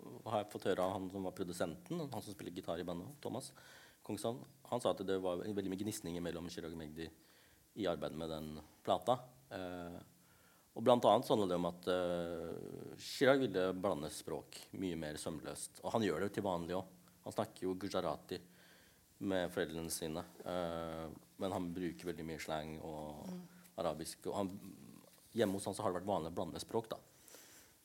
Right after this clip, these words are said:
Speaker 1: Mens Magdi har liksom to, han har en vegg i, i hodet som er liksom arab-, arabisk på den ene siden og norsk på den andre. Det interessante er at, eh, ehm, jeg snakket med Chirag om dette her, og det er jo sånn, med en gang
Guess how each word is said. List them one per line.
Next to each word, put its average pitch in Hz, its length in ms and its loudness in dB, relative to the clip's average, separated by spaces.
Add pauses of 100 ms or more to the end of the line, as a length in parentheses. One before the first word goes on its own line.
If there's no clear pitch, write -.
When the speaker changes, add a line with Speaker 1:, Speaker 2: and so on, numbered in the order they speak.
(120)
Speaker 1:
Mens 110 140 -2
Magdi 98 240 2
har 87 220 6
liksom 87 340 -2
to, 87 360 -4 (680)
han 95 100 0
har 87 160 2
en 87 60 -2
vegg 80 200 -2
i, 90 400 -2
i 85 40 -4
hodet 80 320 -4
som 92 140 -4
er 78 100 0
liksom 80 240 -6 (220)
arab-, 82 240 -2
arabisk 87 440 -2
på 98 100 -4
den 85 100 -2
ene 73 80 -6
siden 87 180 -4
og 87 80 -2
norsk 76 160 -8
på - 100 -8
den 85 120 -4
andre. 76 180 -10 (960)
Det 131 160 10
interessante 131 380 8
er 110 180 6
at, 104 180 2
eh, 120 340 8 (140)
ehm, 120 300 4 (680)
jeg 131 80 4
snakket 123 240 2
med 120 80 2
Chirag 104 380 2
om 107 100 4
dette 104 180 -2
her, 139 200 8
og 107 120 4
det 110 80 6
er 104 80 6
jo 107 80 -2
sånn, 107 160 0
med 110 140 2
en 104 60 4
gang 104 180 2